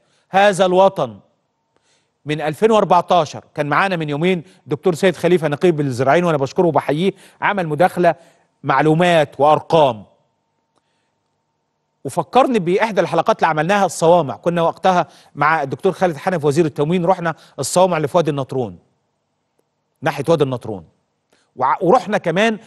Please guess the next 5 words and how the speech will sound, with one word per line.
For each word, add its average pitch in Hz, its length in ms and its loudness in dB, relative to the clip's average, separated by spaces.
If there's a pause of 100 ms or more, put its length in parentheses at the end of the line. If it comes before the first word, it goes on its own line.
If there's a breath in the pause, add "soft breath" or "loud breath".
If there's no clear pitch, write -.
(120 soft breath)
عملنا 185 520 -2
صوامع 190 500 2
ايضا، 202 320 2 (580 soft breath)
آم، 143 340 2 (120)
آم، 135 520 -4